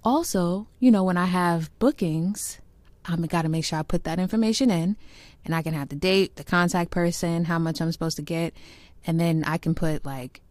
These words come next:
"Okay, did I invoice them? Did I deliver the product? Oh, did, have I been paid for this yet?" And then I try to look at it, like, like, a really good look at it, like, at least once a week. So when I go back and I'm like, "Okay,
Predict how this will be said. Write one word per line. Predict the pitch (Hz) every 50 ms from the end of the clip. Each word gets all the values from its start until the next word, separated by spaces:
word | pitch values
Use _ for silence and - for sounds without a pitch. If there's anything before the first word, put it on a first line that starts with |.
| - - -
"Okay, | 143 151 - 143 139
did | 135 139 135
I | 139 - -
invoice | 190 208 202 175 156 151 151 -
them? | - 139 123 - 151 156 - - - - - - - - - - - - - - - _ _ -
Did | 156 147
I | 151 151
deliver | 143 147 151 170 151 151
the | 151
product? | - - - 254 247 196 165 139 - - - - - - - - - - _ - - - -
Oh, | 208 208 185 156 - 156 - - - - - - - - _ _ - 160
did, | 165 160 139 -
have | - 175 175
I | 180 190
been | 185 190 180 175
paid | - 240 320 370 -
for | 240
this | 190 160 160 - -
yet?" | - - - - - - - - - - - - - - - - - -
And | 170 170 165
then | 160 156 147 151 160 165 - - - - - - - - - - - - - - - - - -
I | 208
try | - 226 214
to | 208 196
look | 196 196 -
at | 180 170 170
it, | 165 -
like, | - 147 147 139 - - - - - - - - - - - - -
like, | 170 165 156 160 143
a | 147 147
really | 151 185 202 202 202
good | 180 180 170
look | 170 160 -
at | 151 151 147
it, | - -
like, | 147 139 - -
at | 170
least | 175 196 190 - -
once | 160 165 - -
a | -
week. | - 131 - - - - - - - - - - - - - - - _ -
So | - - 156
when | 151 156 156
I | 156
go | 151 170 175 185
back | 180 180 170 170 180 175 - - - - - - -
and | 160
I'm | 151 147
like, | 147 143 -
"Okay, | 202 214 - 220 185 170 165 175 180